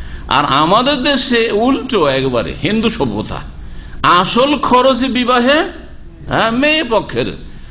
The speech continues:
ছেলের যদি কোনো খরচ লাগে সেটাও কাকে দিতে হবে?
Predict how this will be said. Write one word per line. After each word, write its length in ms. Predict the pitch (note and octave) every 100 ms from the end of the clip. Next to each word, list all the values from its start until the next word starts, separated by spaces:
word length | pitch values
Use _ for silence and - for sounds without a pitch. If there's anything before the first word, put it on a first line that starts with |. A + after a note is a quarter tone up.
| -
ছেলের 500 | - G3 A3+ C4+ C4+
যদি 180 | C#4+ C#4+
কোনো 280 | B3+ C4+
খরচ 420 | C4 - A#3+ B3 A#3+
লাগে 400 | G#3+ G#3 A3+ G#3
সেটাও 520 | - G#3+ A#3 A#3+ C4+
কাকে 300 | B3 G3+ G#3
দিতে 240 | G#3+ A3
হবে? 240 | A3 A#3+